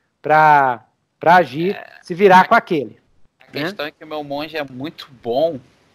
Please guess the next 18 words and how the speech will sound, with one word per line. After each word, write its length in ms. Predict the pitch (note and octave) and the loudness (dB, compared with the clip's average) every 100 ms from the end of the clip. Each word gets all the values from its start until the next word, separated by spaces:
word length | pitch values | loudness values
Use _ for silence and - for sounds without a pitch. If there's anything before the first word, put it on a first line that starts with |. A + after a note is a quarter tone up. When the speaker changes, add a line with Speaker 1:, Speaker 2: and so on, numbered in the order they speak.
| _ _ _ _ D3 | _ _ _ _ -12
Speaker 2:
pra 200 | D3 C#3 | -4 0
Speaker 1:
Uhum. 60 | |
Speaker 2:
deixar 600 | F#3 C#3+ - D3 D3+ D#3+ _ _ _ _ - | 0 -2 -4 0 0 0 _ _ _ _ -20
o 100 | D3+ | -6
Gael 420 | D#3+ D#3 D3 - | -2 0 -2 -8
<laughs> 0 | |
sofrer. 640 | - F#3 - D3+ D#3+ A#3 _ | -14 -18 -12 -10 -6 -6 _
Então 440 | _ _ - D3 D#3+ | _ _ -18 -16 -14
ele 100 | E3+ | -10
vai 160 | C#3+ | -8
bater 400 | D#3+ F3+ - D#3+ | -8 -10 -10 -16
no 100 | F#3 | -16
cara 280 | - D#3+ G3+ | -10 -10 -10
que 100 | - | -12
bateu 400 | - F#3 - D#3 | -12 -12 -12 -16
no 80 | D#3+ | -12
Gael, 420 | E3+ D3 A#2+ A2+ | -8 -6 -6 -10
no, 240 | A#2+ A#2+ | -14 -20